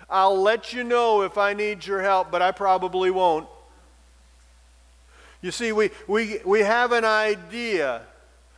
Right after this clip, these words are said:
of what's going on, but we need to realize that,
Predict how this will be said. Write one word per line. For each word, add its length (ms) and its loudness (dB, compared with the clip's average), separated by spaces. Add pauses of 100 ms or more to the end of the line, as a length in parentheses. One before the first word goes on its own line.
(100)
of 180 -8
what's 260 -2
going 360 -4
on, 240 0
but 120 -6
we 180 -4
need 180 -6
to 80 -6
realize 720 -2
that, 220 -4